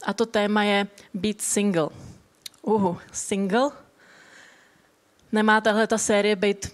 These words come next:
o vztazích, o randění, o manželství?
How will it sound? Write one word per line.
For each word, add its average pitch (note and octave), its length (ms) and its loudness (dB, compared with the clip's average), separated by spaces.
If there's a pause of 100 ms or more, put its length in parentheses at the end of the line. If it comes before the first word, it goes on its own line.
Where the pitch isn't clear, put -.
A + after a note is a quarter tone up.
(140)
o - 120 -2
vztazích, A#3+ 680 0
o G3 80 4
randění, G#3+ 560 2
o F#3+ 80 0
manželství? A#3 760 2